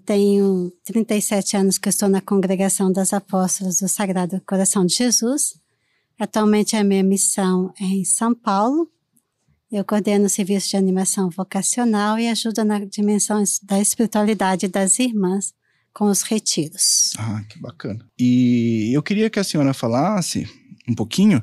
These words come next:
Speaker 2: da vivência que a senhora tem com essa questão do, não é nem do tratamento, né, mas do convívio com os pobres.
Speaker 1: Certo.
Speaker 2: Que eu sei que faz parte da missão da senhora também, né?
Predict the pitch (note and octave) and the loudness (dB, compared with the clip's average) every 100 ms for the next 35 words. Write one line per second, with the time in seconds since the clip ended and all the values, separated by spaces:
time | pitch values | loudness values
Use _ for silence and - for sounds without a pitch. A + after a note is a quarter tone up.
0 | - - - - - - _ _ _ _ | -2 0 2 2 -4 -20 _ _ _ _
1 | _ - F3+ B3 B3+ G3 D#3+ F3+ - D#3 | _ -2 2 4 4 2 2 2 2 -2
2 | D3 - C3+ C3 B2+ - G#3 G#3+ - _ | -2 2 2 2 0 2 2 2 0 _
3 | _ _ _ _ _ - _ - A3+ B3 | _ _ _ _ _ -20 _ 0 4 6
4 | F#3+ F#3 F#3 F3 E3+ - E3+ G3 - _ | 4 2 -2 -2 -2 2 2 2 -2 _
5 | _ D#3 D#3 F#3+ A3+ G#3+ G3 E3 D3 A#2+ | _ -8 0 2 4 4 4 4 4 4
6 | G2 E2 F2+ A2+ _ _ - D#3 D#3+ D#3+ | 2 0 -4 -10 _ _ -2 2 4 4
7 | G3 A#3+ A#3+ _ _ D#3+ F3 F#3+ F#3 F#3 | 4 4 2 _ _ -6 -4 -4 -2 -2
8 | D3 C#3 C3 A#2+ C3 D3 C#3+ D3+ F3 - | 0 2 2 0 0 0 0 0 -2 -2
9 | G3+ G3 C#3 D3+ A3 F#3 D3+ - D#3 D3+ | 0 0 0 0 2 0 -2 0 0 2
10 | - - F#2 D2+ - - - - - - | 0 0 0 0 -2 -4 -6 -16 -16 -12
11 | - F#3 F3 C3 C3 - C#3+ - D#3+ E3 | -8 -8 -2 0 0 0 0 0 -2 -2
12 | - E3+ G3 - D3+ E3 E3 F3 - E3+ | -2 0 0 0 0 2 2 2 2 -2
13 | E3 F#3 D#3+ D#3+ F#3+ D3 A#2 A#2+ | -2 -2 -2 0 2 4 4 2